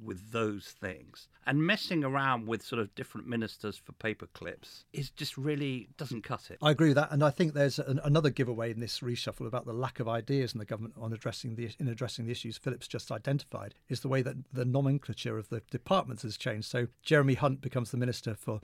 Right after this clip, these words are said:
Speaker 2: Health, or Department, Secretary of State for Health and Social Care. The Department of Communities and Local Government has been rebranded the Ministry of Housing and Local Government.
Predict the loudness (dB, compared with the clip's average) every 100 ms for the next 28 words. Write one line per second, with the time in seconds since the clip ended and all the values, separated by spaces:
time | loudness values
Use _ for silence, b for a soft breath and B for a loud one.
0 | b -2 -2 -2 -4 -4 -4 -2 -2 -2
1 | -4 -6 -8 -4 -4 -2 -2 -2 -2 0
2 | 0 -2 -4 -4 -4 -4 -8 -2 0 2
3 | -2 B B B _ 6 6 4 0 2
4 | 4 0 -2 -4 8 10 10 6 2 2
5 | 0 2 2 4 0 0 0 2 4 4
6 | 4 2 2 0 4 6 6 4 4 4
7 | 4 4 8 6 6 0 -4 -8 -6 -4
8 | -4 -6 -6 -4 -6